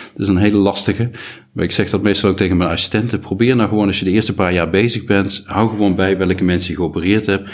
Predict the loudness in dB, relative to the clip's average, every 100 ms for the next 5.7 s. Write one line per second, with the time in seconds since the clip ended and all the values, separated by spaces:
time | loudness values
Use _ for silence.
0 | -16 -6 -2 0 0 0 0 0 -4 0
1 | 0 2 0 2 2 0 -2 0 0 0
2 | -2 -2 -2 -2 -2 -2 -2 -2 0 -2
3 | -2 -2 -2 0 -4 -6 -16 -6 0 2
4 | 2 2 2 2 0 0 2 2 0 -2
5 | -2 -4 -4 -10 -10 -18